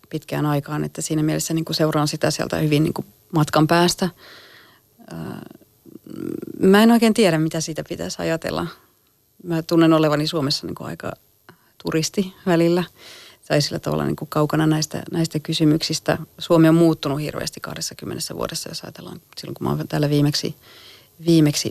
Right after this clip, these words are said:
asunut. S-, niin, sanotaanko, mä oon ehkä hiukan ymmälläni. Tuntuu, että, että niin kuin, mm, täällä on hirveän niin kuin vastakkaisia, ö, voimia,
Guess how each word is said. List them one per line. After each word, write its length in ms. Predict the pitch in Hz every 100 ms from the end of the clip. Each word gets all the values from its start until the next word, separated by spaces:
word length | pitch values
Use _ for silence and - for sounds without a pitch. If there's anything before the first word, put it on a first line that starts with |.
| -
asunut. 500 | 160 160 151 - 147 147 _ _ _ _ _ _ _ _ _ _ _ _ _ _ - _ -
S-, 120 | - -
niin, 540 | - 196 180 143 131 147
sanotaanko, 240 | 190 190
mä 100 | 180
oon 260 | 196 196 107 - - -
ehkä 240 | 190 -
hiukan 440 | 175 175 160 147 143 _ _ _ _ _ _ _ 196
ymmälläni. 720 | 170 151 127 127 135 147 151 _ _ _ _ _
Tuntuu, 240 | 185 180
että, 320 | 185 175 180 - -
että 240 | 175 165 165
niin 160 | 160
kuin, 300 | 165 165 151 - - - - -
mm, 300 | 165 160 160 156
täällä 200 | 156 156
on 80 | 160
hirveän 300 | 170 165 156
niin 80 |
kuin 100 | 147
vastakkaisia, 640 | 160 156 151 - 139 143 131 - - - - - _ _ _ _ _ _ -
ö, 160 | 151 143
voimia, 420 | 151 151 151 143